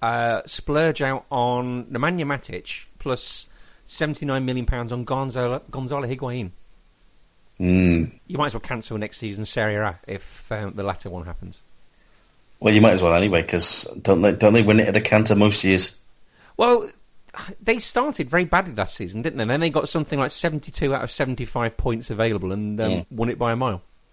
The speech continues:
Speaker 2: Yeah. So, I, I, again, seventy-nine million pound for Higuain, decent player, crazy money, but, yeah, it's just gonna reinf-, reinforce Juventus' dom-, dominance of Serie A.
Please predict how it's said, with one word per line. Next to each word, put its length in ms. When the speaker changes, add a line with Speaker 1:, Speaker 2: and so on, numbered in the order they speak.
Speaker 2:
Yeah. 200
So, 360
I, 80
I, 280
again, 420
seventy-nine 480
million 220
pound 320
for 140
Higuain, 580
decent 340
player, 380
crazy 340
money, 460
but, 480
yeah, 200
it's 200
just 140
gonna 200
reinf-, 380
reinforce 480
Juventus' 480
dom-, 220
dominance 400
of 80
Serie 280
A. 260